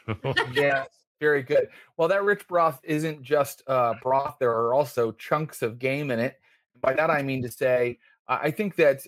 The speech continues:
Speaker 2: uh, for being here, for being such incredible players who are willing to kinda go and have these sort of emotional scenes, I wanna thank you with a dot of something you think your character earned tonight. Yes,
Speaker 1: Mm-hmm.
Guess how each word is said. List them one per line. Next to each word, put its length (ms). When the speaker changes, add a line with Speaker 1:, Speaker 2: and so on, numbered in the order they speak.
Speaker 2:
uh, 240
for 200
being 340
here, 420
for 480
being 240
such 260
incredible 420
players 420
who 100
are 120
willing 320
to 120
kinda 300
go 340
and 100
have 220
these 260
sort 140
of 80
emotional 460
scenes, 580
I 100
wanna 280
thank 300
you 320
with 380
a 140
dot 420
of 160
something 600
you 120
think 340
your 140
character 720
earned 580
tonight. 460
Yes, 260
Speaker 1:
Mm-hmm. 140